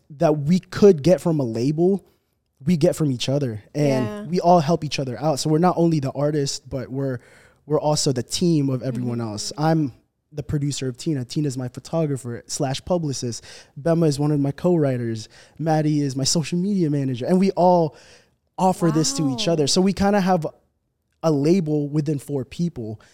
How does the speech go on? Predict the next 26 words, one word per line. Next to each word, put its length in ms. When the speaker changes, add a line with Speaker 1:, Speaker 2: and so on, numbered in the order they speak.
Speaker 1:
And 160
I 80
think 220
that's 200
just 360
a 80
quality 600
that 160
comes 220
from 140
Filipinos. 640
We're 60
very 280
multifaceted, 920
Speaker 2:
Mm-hmm. 340
Speaker 1:
but 100
we 160
also 400
care 320
so 200
much 300
about 340
seeing 320
other 220
people 300
win. 360